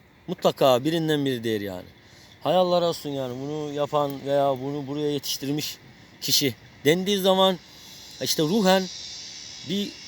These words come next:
fevkalade rahatlama ve Allah'ın rızası olduğunu bilmek çok iyi bir şeydir yani.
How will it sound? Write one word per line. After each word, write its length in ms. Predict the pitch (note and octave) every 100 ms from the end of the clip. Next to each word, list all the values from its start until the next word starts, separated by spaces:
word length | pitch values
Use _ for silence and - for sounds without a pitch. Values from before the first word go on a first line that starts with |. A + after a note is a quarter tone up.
| - - - - - - - - - -
fevkalade 920 | - F#3 - F3 D#3+ D3 D3 E3 D#3+ C3
rahatlama 760 | C3+ D#3+ - D#3 C#3+ C#3+ D3+ C#3+ -
ve 80 | C#3+
Allah'ın 360 | D3+ D#3+ E3
rızası 440 | D#3+ D3 D#3+ D#3 E3+
olduğunu 320 | D#3+ D3+ D3+
bilmek 400 | C#3+ C#3+ D#3 D3+
çok 180 | - D3+
iyi 180 | C#3+ C#3
bir 60 |
şeydir 320 | - G2+ F#2+
yani. 180 | F#2+ F2